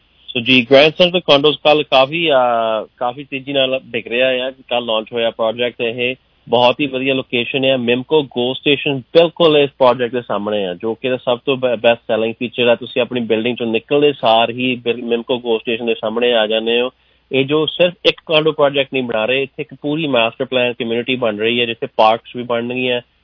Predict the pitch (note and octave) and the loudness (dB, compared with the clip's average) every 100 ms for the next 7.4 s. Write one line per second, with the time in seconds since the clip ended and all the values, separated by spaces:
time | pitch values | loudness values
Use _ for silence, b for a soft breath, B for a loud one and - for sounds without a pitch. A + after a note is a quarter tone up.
0 | - A2+ - A#2+ A2+ A#2+ B2 B2 B2 A#2 | -8 -8 -4 -6 -2 -2 -2 -2 -2 -2
1 | A#2 A2+ A2 A2+ - A#2 A#2 A#2 A#2+ A2+ | 0 0 2 0 -2 -2 -2 -4 -8 -4
2 | A#2 B2 B2 A#2+ - G#2+ A2+ A#2+ - A#2+ | -4 -4 -4 -4 2 2 2 -4 -6 -4
3 | A#2 A#2 C3 C3+ A#2+ A2+ A#2 A#2 b b | -4 -4 -4 -2 -4 -2 -4 -4 b b
4 | b - B2 B2+ C3 B2+ C#3 - C#3+ C#3 | b -6 -2 2 2 4 4 2 -2 0
5 | A#2 A#2 B2+ A#2 B2 C#3+ C3 A2+ A2+ A2+ | 0 -4 -4 -10 -8 -6 -2 -2 -2 -4
6 | A2+ - A#2+ A#2 C3+ B2+ A2+ A2 A#2 A2 | -4 -8 -6 -6 -6 -4 -4 -4 -6 -8
7 | - A2 A2 G#2 | -10 -8 -2 -2